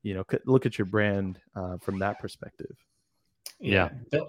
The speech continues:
Speaker 3: the two things, the two important things, in my opinion, that I could add to that too are, like I've been preaching, know who your target audience is too. Because if you understand that, you're gonna have a whole pool of information to pull from and,
Speaker 2: Mm.
Speaker 3: and feelings and emotions and colors and fonts and all that stuff.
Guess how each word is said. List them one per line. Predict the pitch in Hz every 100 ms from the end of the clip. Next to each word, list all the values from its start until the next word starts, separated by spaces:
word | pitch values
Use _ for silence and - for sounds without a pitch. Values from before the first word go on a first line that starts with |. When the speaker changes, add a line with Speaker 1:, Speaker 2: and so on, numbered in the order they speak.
| -
Speaker 3:
the | 131 123
two | - 180
things, | 180 170 143 - -
the | 143 143
two | 165 151
important | 131 156 135
things, | 143 127
in | 113
my | 117
opinion, | 113 123 110
that | 113
I | 117
could | 117
add | 104 101
to |
that | 107 110 -
too | 123 107
are, | 107 104 101
like | 101 104
I've | 107
been | 107 101
preaching, | 117 104 101 104
know | 113 123
who | 123
your | 123 120
target | 123 110 107
audience | 110 120 131 151
is | 143 139
too. | 127 135 165 _ _
Because | 127 113 104
if | 135
you | 139
understand | 120 123 - 120 110
that, | 117 120 -
you're | 107
gonna | 110
have | 110 107
a | 104
whole | - 110 110 107 _
pool | - 117 110 -
of | 104
information | 110 107 107 101 - 110
to | 98
pull | - -
from | - 104 98
and, | 95
Speaker 2:
Mm. | 85 - - _ -
Speaker 3:
and | 98 -
feelings | 147 135 127 117 104
and | 104
emotions | 123 120 - 110 104
and | 101
colors | 131 117 113 107
and | 107
fonts | - 110 -
and | 123
all | 123
that | 120
stuff. | - - -